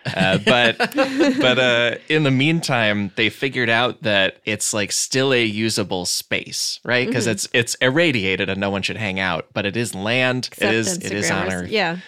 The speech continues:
Speaker 1: So they said, "Hey, we have this area. What do we do with it?" And the government of Ukraine is encouraging investment in solar panels there. And so now they're in the process of turning the Chernobyl site into a giant solar power plant,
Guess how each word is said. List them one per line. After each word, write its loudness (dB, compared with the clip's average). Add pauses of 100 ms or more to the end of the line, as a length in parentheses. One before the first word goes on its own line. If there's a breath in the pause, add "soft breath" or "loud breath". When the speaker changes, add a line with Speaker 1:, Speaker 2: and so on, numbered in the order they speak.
(120 loud breath)
Speaker 1:
So -2
they 2
said, 0
"Hey, 0
we 2
have 0
this -4
area. 2
What -2
do -4
we -2
do -4
with -2
it?" -4
And -6
the -4
government -2
of -6
Ukraine -2 (240 loud breath)
is -2
encouraging -2
investment -2
in -6
solar -2
panels -10
there. -12 (200)
And -4
so -2
now 0
they're 0
in 0
the -4
process -4
of -16
turning -2 (260 loud breath)
the -2
Chernobyl 0
site 0
into -6
a -2
giant -4
solar -2
power 0
plant, -10